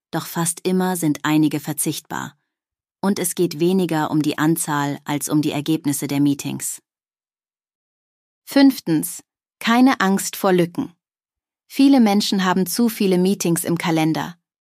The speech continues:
Ein Grund, die Angst, etwas zu verpassen. Diesem Zustand könnt ihr vorbeugen, indem ihr sicherstellt, dass auch Menschen, die nicht im Meeting anwesend sind, nachher alle wichtigen Informationen bekommen.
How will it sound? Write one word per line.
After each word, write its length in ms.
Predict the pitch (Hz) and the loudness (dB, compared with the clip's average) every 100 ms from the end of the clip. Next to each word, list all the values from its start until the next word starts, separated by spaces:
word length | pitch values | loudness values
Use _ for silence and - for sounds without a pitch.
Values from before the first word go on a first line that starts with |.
| - | -2
Ein 180 | 185 180 | 0 2
Grund, 420 | 190 233 294 - _ _ - | 4 4 2 -2 _ _ -4
die 180 | 202 170 | -2 0
Angst, 360 | 190 202 - | 0 -2 -4
etwas 340 | 175 180 175 - | -4 -4 -6 -4
zu 100 | 175 | -4
verpassen. 720 | 180 180 175 - - - _ _ _ _ _ _ _ _ _ - | -4 -2 -4 -4 -6 -8 _ _ _ _ _ _ _ _ _ 0
Diesem 300 | 254 269 254 | 4 6 4
Zustand 580 | - 269 254 - 220 220 | 4 0 0 0 0 0
könnt 220 | 208 190 | 0 0
ihr 100 | 196 | -2
vorbeugen, 760 | 170 202 185 170 156 147 113 - _ _ | 0 2 2 2 -2 -2 -6 -10 _ _
indem 340 | 180 180 180 175 | -2 2 2 2
ihr 120 | 175 | 2
sicherstellt, 760 | 180 214 240 220 220 214 226 - _ _ _ | 0 0 0 0 0 0 0 -8 _ _ _
dass 200 | 190 185 | -4 0
auch 180 | 175 190 | -2 0
Menschen, 560 | 190 226 - 226 220 | 2 2 2 2 2
die 100 | 202 | 2
nicht 300 | 185 220 - | 2 2 0
im 140 | 185 185 | -2 2
Meeting 340 | 208 220 180 | 2 0 0
anwesend 500 | 160 165 170 170 175 | 2 2 2 2 0
sind, 300 | 175 175 170 - _ _ | 0 0 -2 -8 _ _
nachher 500 | 190 190 196 214 208 | 0 0 0 0 0
alle 280 | 196 202 208 | 0 0 0
wichtigen 360 | 185 - 185 185 | -2 -2 -2 -2
Informationen 800 | 175 175 180 175 - 165 151 143 | -2 -2 -2 -2 0 2 2 0
bekommen. 600 | 139 156 143 123 - | -2 -2 -2 -4 -10